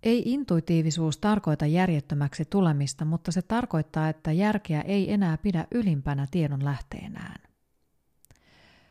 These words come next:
Toisin sanoen ihminen on nöyrtynyt, ja nöyrtyessään hän on oppinut suhtautumaan järkeen nöyryydestä käsin. Hän ymmärtää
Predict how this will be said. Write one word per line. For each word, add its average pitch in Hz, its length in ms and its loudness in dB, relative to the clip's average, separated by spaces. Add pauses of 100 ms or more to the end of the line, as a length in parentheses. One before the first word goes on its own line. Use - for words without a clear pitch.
(160)
Toisin 180 280 4
sanoen 170 320 4
ihminen 175 400 4
on 156 140 2
nöyrtynyt, 165 720 2 (460)
ja 170 200 0
nöyrtyessään 160 840 2
hän 180 200 4
on 165 100 0
oppinut 156 420 -2
suhtautumaan 151 840 0
järkeen 160 560 0 (200)
nöyryydestä 151 680 2
käsin. 143 460 -6 (1600)
Hän 185 200 0
ymmärtää 165 640 2